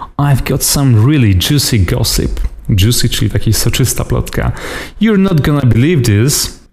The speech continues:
You just won't believe this. Have you heard the rumors?”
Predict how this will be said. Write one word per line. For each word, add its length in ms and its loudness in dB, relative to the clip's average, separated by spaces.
You 120 2
just 280 -2
won't 300 2
believe 540 2
this. 640 0
Have 240 0
you 120 2
heard 400 2
the 80 2
rumors?” 840 2